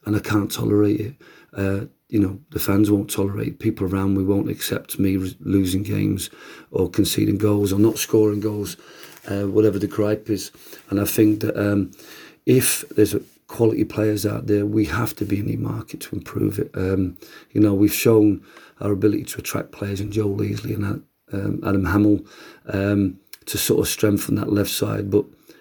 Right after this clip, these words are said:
um, and we're still really looking hard now to get a, a strong left back, um,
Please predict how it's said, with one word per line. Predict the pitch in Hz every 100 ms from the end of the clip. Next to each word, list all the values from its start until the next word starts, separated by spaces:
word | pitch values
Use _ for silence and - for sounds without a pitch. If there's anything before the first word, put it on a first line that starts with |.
| _ -
um, | 98 101 -
and | 104
we're | 101
still | - 117 104
really | 101 104
looking | 104 104 - 104
hard | 80 101 101 -
now | 104
to | 104 -
get | 107 107
a, | 101 90 - _ - - - - _ -
a |
strong | - - - - 110 107
left | 110 101 -
back, | - - - - - _ -
um, | 104 104 104 98